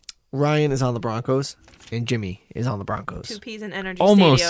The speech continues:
Speaker 2: Stadium. Almost.
Speaker 3: Almost
Speaker 2: So close.
Speaker 3: a Houston
Speaker 1: So
Speaker 3: Island.
Speaker 1: close.
Speaker 2: Oh, my God.
Speaker 1: The Arizona Cardinals head to Las Vegas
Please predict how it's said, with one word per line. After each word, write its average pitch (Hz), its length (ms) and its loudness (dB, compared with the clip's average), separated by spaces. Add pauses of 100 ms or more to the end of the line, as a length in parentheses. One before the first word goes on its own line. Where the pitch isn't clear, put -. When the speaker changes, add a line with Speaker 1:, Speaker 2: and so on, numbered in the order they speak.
(160)
Speaker 2:
Stadium. - 260 -16
Almost. 254 400 -4
Speaker 3:
Almost 220 560 6
Speaker 2:
So - 160 -10
close. 285 300 0
Speaker 3:
a 135 100 6
Houston 139 300 4
Speaker 1:
So 131 80 6
Speaker 3:
Island. 117 180 2
Speaker 1:
close. 110 800 0
Speaker 2:
Oh, 190 160 -6
my 160 160 -14
God. 165 400 -14 (3250)
Speaker 1:
The 131 220 0
Arizona 131 420 4
Cardinals 147 580 0
head - 340 -2
to 127 140 0
Las 113 240 2
Vegas 135 460 0